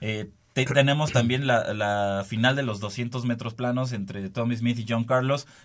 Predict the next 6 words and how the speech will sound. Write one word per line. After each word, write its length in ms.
que 120
al 160
final, 580
eh, 480
levantan 600
el, 480